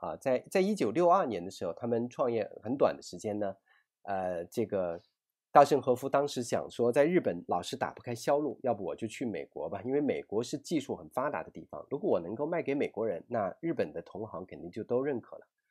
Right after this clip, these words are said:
所以后来他就带了一百万日元的现金啊，日元的现金，然后全体的员工都给他送行，然后去了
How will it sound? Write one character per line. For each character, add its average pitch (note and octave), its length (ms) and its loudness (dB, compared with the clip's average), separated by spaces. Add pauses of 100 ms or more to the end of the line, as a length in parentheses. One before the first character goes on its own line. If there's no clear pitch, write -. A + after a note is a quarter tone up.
(200)
所 - 160 4
以 - 20 8
后 F3 140 6
来 C#3+ 140 8
他 D3+ 160 -4
就 D3 100 0
带 D3 160 2
了 C#3 100 2
一 E3 140 -4
百 - 340 0
万 B2 340 0
日 F3 280 -2
元 D#2 260 -8
的 E2+ 80 -8
现 G#2+ 300 -2
金 G2 160 -6 (100)
啊， - 160 -14 (140)
日 E3+ 220 0
元 F2 300 -8
的 - 80 -12
现 G#2+ 220 -2
金， A#2 260 -6 (580)
然 G#2+ 120 2
后 G#2 80 4
全 B2+ 320 2
体 G#3+ 100 0
的 C3 80 2
员 G#2 220 2
工 C3+ 120 2
都 C#3+ 80 2
给 G#2+ 120 0
他 F2 100 -8
送 B2 260 -4
行， C#2 240 -14 (460)
然 F#2+ 120 -2
后 G#2 80 0
去 - 180 -2
了 F#2+ 280 2